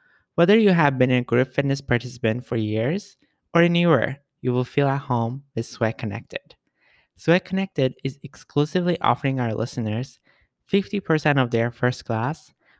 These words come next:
by going to sweat connected dot com and using the code pod. That's code P O D at sweat connected dot com for fifty percent of your first class.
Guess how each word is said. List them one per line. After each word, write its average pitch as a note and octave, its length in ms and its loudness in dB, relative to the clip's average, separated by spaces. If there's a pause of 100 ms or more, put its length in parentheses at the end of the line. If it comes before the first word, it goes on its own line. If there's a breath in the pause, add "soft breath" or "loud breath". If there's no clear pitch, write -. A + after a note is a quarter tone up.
(120)
by C3+ 160 2
going C3+ 320 2
to C3 240 -2
sweat C3 340 0
connected A#2+ 440 -4
dot - 200 -8
com - 400 -10 (400)
and C3+ 180 2
using C#3 300 0
the B2 100 -2
code A#2+ 400 0 (240)
pod. - 440 -4 (560)
That's C#3+ 240 0
code C3 320 2 (340 soft breath)
P - 260 -6
O C3+ 200 4
D C3 440 -4 (220)
at B2 200 -4
sweat - 340 -2
connected A2+ 380 -6
dot - 200 -6
com - 360 -12 (520)
for C3 220 2
fifty - 380 -4
percent C#3 340 -2
of A#2+ 160 -6
your A2+ 120 0
first - 340 -10
class. - 440 -10